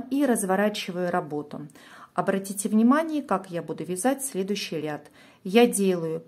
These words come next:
прибавку в первую петлю, то есть я в первую петлю вяжу два столбика без накида. Раз, два.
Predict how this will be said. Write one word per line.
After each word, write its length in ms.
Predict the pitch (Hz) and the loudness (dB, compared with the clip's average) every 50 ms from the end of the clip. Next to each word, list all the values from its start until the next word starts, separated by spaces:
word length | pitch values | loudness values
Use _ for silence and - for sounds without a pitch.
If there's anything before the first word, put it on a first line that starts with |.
| _ | _
прибавку 640 | - 269 277 262 208 185 190 190 196 196 - - 175 | 0 2 2 2 4 6 4 4 4 2 -2 -6 -6
в 100 | 165 - - | -6 -6 -8
первую 440 | - 165 156 156 147 147 156 151 | -4 -4 -4 -4 -4 -6 -6 -8
петлю, 560 | 147 - 175 - - 196 185 214 233 262 339 - - - - - - _ _ | -8 -10 -12 -4 -4 -2 0 0 0 -2 -4 -6 -14 -20 -20 -20 -20 _ _
то 100 | - 190 | -4 -2
есть 240 | 180 180 175 - - | -2 -2 -2 -2 0
я 80 | 196 208 | 0 0
в 120 | 208 208 | 0 0
первую 360 | - 220 226 202 175 175 170 | 2 2 4 4 2 -2 -4
петлю 380 | 170 170 165 - - 151 160 156 | -6 -8 -10 -8 -8 -8 -8 -8
вяжу 320 | 147 160 156 - - 165 | -8 -8 -8 -6 -6 -6
два 280 | 151 180 165 185 180 190 | -6 -2 0 2 2 2
столбика 580 | 190 190 - 202 185 185 170 175 170 - 170 165 | 0 -2 -4 -4 -4 -4 -4 -6 -6 -6 -8 -8
без 380 | 160 156 165 151 151 143 147 | -8 -8 -6 -6 -6 -6 -6
накида. 760 | - 151 147 143 - - 160 147 147 147 185 202 240 285 - - - - - - - - _ _ - | -8 -8 -10 -10 -12 -12 -10 -10 -10 -6 -2 -2 -2 -2 -2 -6 -18 -20 -20 -20 -20 -20 _ _ -8
Раз, 500 | 175 175 185 175 160 147 - - - - - | -2 0 2 2 2 0 -2 -4 -6 -6 -8
два. 520 | - - 156 165 147 143 147 180 226 254 | -16 -12 -8 -8 -6 -6 -6 -6 -6 -6